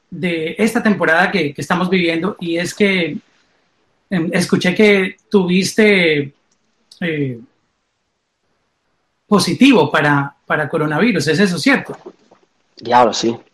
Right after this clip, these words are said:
Speaker 2: Hace como un
Speaker 1: ¿Cómo,
Speaker 2: mes.
Speaker 1: cómo fue esa? Cuéntanos esa historia, que, eh, todos estamos como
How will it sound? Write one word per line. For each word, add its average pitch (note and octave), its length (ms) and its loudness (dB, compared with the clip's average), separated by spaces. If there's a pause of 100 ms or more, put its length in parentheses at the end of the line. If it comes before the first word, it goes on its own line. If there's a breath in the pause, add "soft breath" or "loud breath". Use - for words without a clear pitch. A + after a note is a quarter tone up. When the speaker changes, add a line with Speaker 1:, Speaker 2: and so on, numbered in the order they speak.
(380)
Speaker 2:
Hace - 240 -4
como C3+ 140 4
un C#3 60 4
Speaker 1:
¿Cómo, A3 120 8
Speaker 2:
mes. B2 80 6
Speaker 1:
cómo A3+ 180 8
fue C4 100 6
esa? C#4+ 240 2
Cuéntanos A3 400 4
esa A3 140 0
historia, A3+ 540 0
que, D#3+ 260 -6 (480 soft breath)
eh, - 240 -14 (120)
todos A3+ 360 2
estamos A#3 400 2
como G3+ 520 2